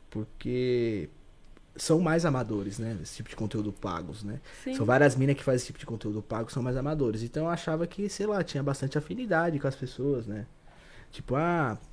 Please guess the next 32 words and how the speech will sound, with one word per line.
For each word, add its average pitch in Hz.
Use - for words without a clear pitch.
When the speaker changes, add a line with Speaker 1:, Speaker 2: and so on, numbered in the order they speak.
Speaker 1:
já 107
se -
conhecia, 131
que -
já 107
se -
conhece, 127
Speaker 2:
Nada, 233
Speaker 1:
entendeu? 302
Speaker 2:
a 262
gente 226
vai 226
tudo, 302
tudo 226
se -
conhecendo 269
ali 233
bem 226
rápido 214
e 285
fazendo 277
as 285
coisas. 240
A-, -
algumas 254
da-, 226
das 214
meninas 214
já 214
são 214
amigas, 226
né? 196